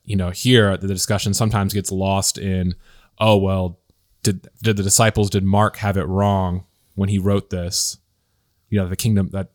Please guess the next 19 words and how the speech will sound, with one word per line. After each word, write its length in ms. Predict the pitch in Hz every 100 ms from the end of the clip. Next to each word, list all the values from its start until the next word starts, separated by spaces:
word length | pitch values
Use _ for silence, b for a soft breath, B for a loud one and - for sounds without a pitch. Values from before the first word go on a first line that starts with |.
| _
Jesus 220 | - 101
was 80 | 101
gonna 140 | 98 92
come 180 | 107
back, 180 | 95 95
like, 140 | 90 87
right 240 | 90 92
away, 460 | 87 92 90 82 87 _ _ -
and 140 | 95
therefore 320 | 92 - 92
he 140 | 92 92
wr-, 140 | 92 - -
wrote 160 | 101 95
these 180 | 92
words 300 | - 92 90
down 300 | 92 87 85
wrong 400 | 87 87 82 85 -
or 80 | 92
something." 340 | - 92 92